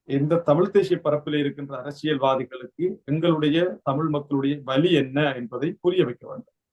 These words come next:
அல்லது இப்ப இத்தனை ஆயிரம் உயிர்கள் எதற்காக இழந்தது, இத்தனை ஆயிரம் உறவுகள் எதற்காக காணாமலாக்கப்பட்டது, எங்களுடைய இத்தனை ஆயிரம் ஏக்கர் நிலங்கள் எதற்காக பறிகொடுக்கப்பட்டது என்கின்ற விடயங்களை எல்லாம் பற்றி சரியான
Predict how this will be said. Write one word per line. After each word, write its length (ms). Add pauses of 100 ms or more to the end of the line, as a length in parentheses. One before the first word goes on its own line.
(560)
அல்லது 640 (300)
இப்ப 300
இத்தனை 320
ஆயிரம் 340
உயிர்கள் 420
எதற்காக 520
இழந்தது, 720 (400)
இத்தனை 320
ஆயிரம் 480 (240)
உறவுகள் 640
எதற்காக 540
காணாமலாக்கப்பட்டது, 1200 (680)
எங்களுடைய 420
இத்தனை 240
ஆயிரம் 240
ஏக்கர் 260
நிலங்கள் 400
எதற்காக 500
பறிகொடுக்கப்பட்டது 760
என்கின்ற 520
விடயங்களை 600
எல்லாம் 440
பற்றி 360
சரியான 640